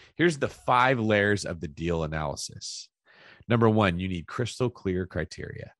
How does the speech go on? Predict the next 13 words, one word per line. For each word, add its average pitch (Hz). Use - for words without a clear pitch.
That 107
means 127
you 101
don't 131
wanna 151
just 131
be 117
looking 110
at 95
everything. 82
You 92
wanna 131
know, 90